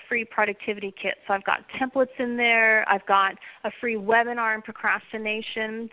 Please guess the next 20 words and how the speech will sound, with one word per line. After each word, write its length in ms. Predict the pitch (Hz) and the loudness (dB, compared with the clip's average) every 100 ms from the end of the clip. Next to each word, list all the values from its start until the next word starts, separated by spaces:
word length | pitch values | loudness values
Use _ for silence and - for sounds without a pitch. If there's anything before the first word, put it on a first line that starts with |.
| - | 0
So 160 | 196 190 - | 0 0 -8
you 120 | 233 | -4
can 200 | 233 220 | -2 -2
sign 220 | - 233 220 | 0 0 0
up 80 | - - | -6 -6
to 80 | |
receive 520 | 214 214 - 254 254 226 | -4 -6 -6 -6 -4 2
that. 240 | 190 - _ - - - - | 2 2 _ -20 -18 -16 -6
And 140 | 277 | -2
as 80 | 277 - | -2 2
far 180 | 381 427 | 2 2
as 80 | 415 | -2
the 80 | - - | -6 -4
title 320 | 320 359 311 | -2 2 0
goes, 340 | 247 214 208 208 - - - - | 2 0 0 -2 -12 -20 -20 0
that 200 | 254 302 - | 2 4 2
actually 580 | 302 294 - 294 277 247 | -2 -2 -10 -6 -6 -6
was 140 | 254 226 - | -8 -8 -8
the 100 | 247 | -8
result 520 | 233 214 220 220 | -6 -6 -6 -6